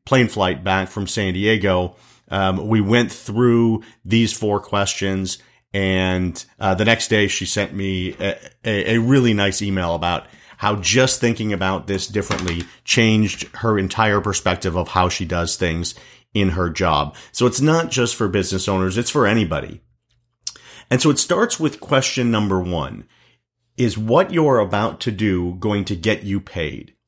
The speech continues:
And this means paid in terms of new clients. This can be paid in terms of keeping existing clients,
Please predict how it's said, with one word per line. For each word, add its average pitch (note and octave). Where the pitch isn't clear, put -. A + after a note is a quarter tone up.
And B2+
this D#3
means B2+
paid B2
in A#2
terms G2+
of F2+
new F#2
clients. D#3
This G#2+
can G2+
be F2+
paid G#2+
in G2
terms G2
of G2
keeping C3+
existing G#2+
clients, D#3